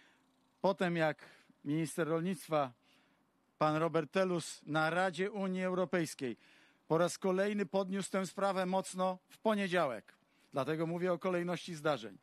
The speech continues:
W poniedziałek w tym tygodniu zobaczcie nagle ten kabaret dwóch śmiesznych panów, pana Tuska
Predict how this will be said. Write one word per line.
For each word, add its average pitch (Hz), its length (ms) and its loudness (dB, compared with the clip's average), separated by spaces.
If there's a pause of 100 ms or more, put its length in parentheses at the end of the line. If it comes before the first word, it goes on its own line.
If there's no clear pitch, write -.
(460)
W - 60 -20
poniedziałek 185 640 0
w - 40 -20
tym 208 140 -4
tygodniu 147 500 -2 (680)
zobaczcie 170 580 -2
nagle 175 340 0
ten 160 320 -2 (360)
kabaret 165 540 0
dwóch 156 240 -2
śmiesznych 170 500 -4
panów, 175 480 -2
pana 160 280 0
Tuska 170 520 -2